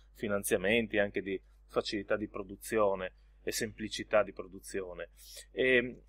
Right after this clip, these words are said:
guarda, un'ultima, un'ultima domanda che vado un po' a chiedere un po' a tutti quelli che,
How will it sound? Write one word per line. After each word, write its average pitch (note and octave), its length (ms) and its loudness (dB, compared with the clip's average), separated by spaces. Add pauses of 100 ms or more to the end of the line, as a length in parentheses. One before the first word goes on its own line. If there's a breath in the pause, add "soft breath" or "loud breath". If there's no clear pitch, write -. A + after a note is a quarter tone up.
(180)
guarda, C#3+ 320 8
un'ultima, D#3 800 6
un'ultima D#3+ 500 2
domanda A2 800 6
che B2 140 0
vado B2 580 6
un A#2 220 0
po' B2+ 260 10
a A2+ 160 10
chiedere B2 400 6
un A2+ 140 6
po' B2+ 100 4
a A#2 60 8
tutti B2+ 280 -4
quelli A#2+ 240 2
che, A2 280 4